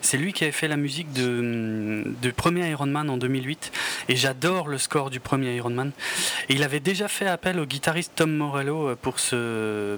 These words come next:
pour ce score-là à l'époque. Euh, et Tom Morello, pour ceux qui ne le sauraient pas, c'est le guitariste,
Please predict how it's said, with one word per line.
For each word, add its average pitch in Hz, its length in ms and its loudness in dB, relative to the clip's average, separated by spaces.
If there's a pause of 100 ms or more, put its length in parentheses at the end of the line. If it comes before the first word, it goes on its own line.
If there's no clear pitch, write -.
pour 127 120 0
ce - 120 0
score-là 135 480 0
à 151 40 -2
l'époque. 131 260 -2 (1400)
Euh, 123 240 2
et 127 100 4
Tom 156 200 2
Morello, 139 280 0
pour 151 200 -4
ceux - 120 -2
qui 135 140 2
ne 135 40 2
le 131 60 -2
sauraient 113 240 -2
pas, 151 160 2
c'est - 280 0
le 139 280 0
guitariste, 131 720 -2